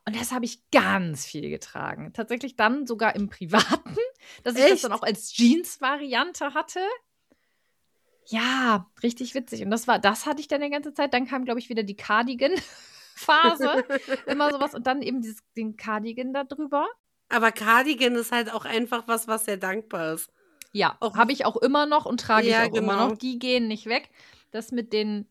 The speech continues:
Speaker 1: Westen, lustigerweise, hab ich neulich noch gedacht, doch irgendwie hätte ich da mal wieder Lust drauf. <laughs>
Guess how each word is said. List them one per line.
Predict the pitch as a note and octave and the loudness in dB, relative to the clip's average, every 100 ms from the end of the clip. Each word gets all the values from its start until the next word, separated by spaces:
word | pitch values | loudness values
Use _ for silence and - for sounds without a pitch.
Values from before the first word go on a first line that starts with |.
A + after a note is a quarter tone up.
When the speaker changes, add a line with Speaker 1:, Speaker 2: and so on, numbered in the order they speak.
| _ | _
Speaker 1:
Westen, | A3 F#3 B3+ D4 - D4+ D#4 D4 | -6 2 2 0 -10 -10 -8 -6
lustigerweise, | B3 C#4 C4 B3 A#3 A3+ A#3+ A#3+ B3+ B3+ - | -6 -4 -4 -4 0 2 0 0 0 -2 -2
hab | G3+ | -2
ich | A3+ | -2
neulich | A3 A#3 A#3 | -2 -2 -4
noch | A3 | -6
gedacht, | G#3 G#3+ - | -6 -6 -8
doch | - | -10
irgendwie | G3+ A3+ | -6 -2
hätte | C4+ | -2
ich | B3 | -4
da | A#3+ | -6
mal | A3+ G#3 | -6 -6
wieder | G3+ F#3 | -6 -6
Lust | G3+ - - | -8 -10 -10
drauf. | A#3+ G#4 - - - - _ _ _ - - | 6 6 6 -2 -12 -20 _ _ _ -4 0
<laughs> | F3+ A4 G#4+ | 6 6 8